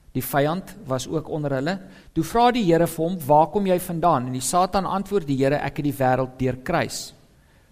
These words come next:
Die Here vra toe vir die Satan, dis nou vers agt,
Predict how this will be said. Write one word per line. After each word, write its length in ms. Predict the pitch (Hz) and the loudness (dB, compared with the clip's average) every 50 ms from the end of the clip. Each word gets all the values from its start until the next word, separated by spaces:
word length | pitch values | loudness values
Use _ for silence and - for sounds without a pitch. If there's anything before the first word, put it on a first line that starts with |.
| _ _ _ _ _ _ _ _ _ _ _ _ _ - | _ _ _ _ _ _ _ _ _ _ _ _ _ -2
Die 100 | 143 131 | 0 2
Here 280 | 123 160 180 208 214 | 4 4 4 4 2
vra 400 | - - - - 202 196 196 190 | -2 -4 -4 0 2 4 4 4
toe 200 | 190 196 196 190 | 2 0 -8 -8
vir 160 | - - 180 | -8 -8 -6
die 120 | 165 175 165 | -6 -4 -4
Satan, 560 | - - 165 151 139 135 - - 113 107 113 117 - - _ _ _ _ _ _ _ _ _ _ _ _ _ _ _ _ _ _ _ _ _ _ _ _ _ - | -4 -4 -2 -2 -4 -4 -6 -8 -8 -8 -10 -14 -18 -20 _ _ _ _ _ _ _ _ _ _ _ _ _ _ _ _ _ _ _ _ _ _ _ _ _ -10
dis 160 | - 123 - | -8 -8 -6
nou 100 | 156 147 | -6 -6
vers 320 | 139 - 151 139 135 - | -4 -2 0 0 0 -2
agt, 280 | - - 135 123 120 | -4 -6 -6 -6 -6